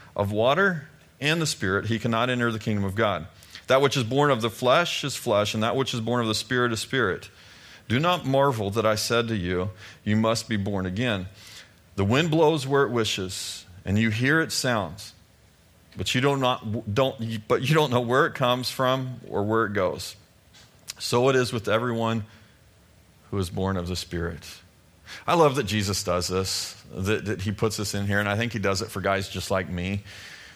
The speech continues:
because I'm a processor, I'm a thinker, I overthink everything. I like to know, um, every step that I'm gonna take to the finish line before I take the first step. So I process everything, and I wanna understand everything before I even get off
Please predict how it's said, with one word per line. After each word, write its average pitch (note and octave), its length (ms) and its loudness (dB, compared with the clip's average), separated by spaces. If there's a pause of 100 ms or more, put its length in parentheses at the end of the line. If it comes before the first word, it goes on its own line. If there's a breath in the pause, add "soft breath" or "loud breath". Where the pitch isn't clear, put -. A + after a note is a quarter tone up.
(120 loud breath)
because G#2 440 0
I'm A2 160 0
a G#2+ 60 0
processor, A2 760 0
I'm G2+ 120 0
a G2 40 0
thinker, G#2+ 560 -2
I G2 100 0
overthink G#2 580 -2
everything. G#2+ 580 -2
I G#2+ 120 2
like A2+ 260 2
to - 100 -4
know, G#2 440 2 (420 loud breath)
um, G2 480 0
every B2 260 2
step B2 340 2
that A#2 100 0
I'm A#2 100 2
gonna A2+ 160 0
take A2+ 560 0
to A2+ 100 -4
the G#2 80 2
finish A2+ 400 -2
line A2 240 0 (220)
before A2 260 2
I A2+ 60 4
take G#2+ 220 -2
the G#2 80 -4
first G#2 280 -2
step. - 380 -2
So - 120 0
I G2+ 60 4
process G#2+ 600 0
everything, G#2 320 0
and F#2 100 -4
I D2 120 -4
wanna A2 320 0
understand G#2 500 -2
everything G#2 500 0
before G2 320 0
I G2 100 2
even F#2 360 -4
get F#2+ 160 -2
off F2+ 260 0